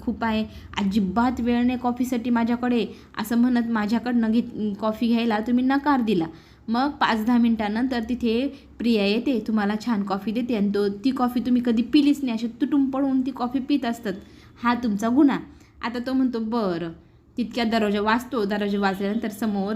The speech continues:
तिला प्रिया दिसते. "प्रिया, इतक्या रात्री इथे काय करते माझ्या रूममध्ये?" तेव्हा ती म्हणते, "मी तुझ्या रूममध्ये नाही, मी अर्जुनला भेटायला आले आहे." "अर्जुन, अर्जुन," अशी हाक मारते. अर्जुन धावत पळत तिथे येतो. "काय गं, काय झालं, तू कशाला आली आहे?" त्या दोघांना बोलताना पाहून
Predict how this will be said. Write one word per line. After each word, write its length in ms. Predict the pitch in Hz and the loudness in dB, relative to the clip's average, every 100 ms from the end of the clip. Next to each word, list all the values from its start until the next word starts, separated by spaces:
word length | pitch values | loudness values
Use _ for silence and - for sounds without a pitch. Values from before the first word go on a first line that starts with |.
| 220 | -6
तिला 260 | 214 190 196 | -4 -2 -2
प्रिया 320 | 214 262 226 | -2 0 0
दिसते. 300 | 196 196 165 165 - _ | -2 -4 -8 -10 -20 _
"प्रिया, 280 | - 285 277 277 | -2 2 2 2
इतक्या 260 | 262 294 262 | -2 0 0
रात्री 240 | 262 262 | 0 -2
इथे 160 | 269 269 | -2 -2
काय 200 | 262 262 | -2 -2
करते 300 | 254 247 247 | -4 -2 0
माझ्या 300 | 226 208 208 | 0 0 0
रूममध्ये?" 400 | 208 196 190 170 | 0 0 -2 -2
तेव्हा 180 | 208 214 | -2 -4
ती 120 | 214 | -2
म्हणते, 340 | 226 233 226 220 | 0 0 0 0
"मी 100 | 226 | 0
तुझ्या 280 | 240 226 | -2 0
रूममध्ये 400 | 226 220 220 226 | 0 0 0 0
नाही, 120 | 240 240 | 0 0
मी 100 | - | -2
अर्जुनला 400 | - 214 208 214 | -2 0 2 0
भेटायला 440 | 208 220 190 175 175 | 0 -2 -2 -4 -2
आले 220 | 170 185 | -2 -2
आहे." 180 | 202 180 - - - | -2 -4 -8 -20 -6
"अर्जुन, 380 | 254 247 294 294 | -2 2 2 2
अर्जुन," 300 | 254 240 269 | 2 0 0
अशी 200 | 254 262 | -2 0
हाक 220 | 233 226 | 0 0
मारते. 300 | 220 254 - - | -2 -4 -6 -4
अर्जुन 300 | 190 196 202 | -2 0 0
धावत 240 | 196 196 | 0 0
पळत 280 | 202 202 196 190 | -2 -4 -4 -4
तिथे 180 | 208 | -2
येतो. 240 | 214 240 233 - - - | 0 0 -2 -6 -16 -8
"काय 140 | 233 233 | -4 -2
गं, 120 | 226 | 0
काय 240 | 226 214 | 2 2
झालं, 240 | 240 240 208 202 | 2 2 0 -4
तू 40 | |
कशाला 340 | 214 214 226 | -6 -4 -2
आली 220 | 226 247 226 | 0 0 -2
आहे?" 80 | 202 - - - | -4 -14 -16 -6
त्या 80 | 240 | 0
दोघांना 380 | 240 240 247 240 | 2 2 2 2
बोलताना 440 | 220 208 214 208 | 0 -2 -4 -4
पाहून 360 | 214 254 226 | -4 -2 0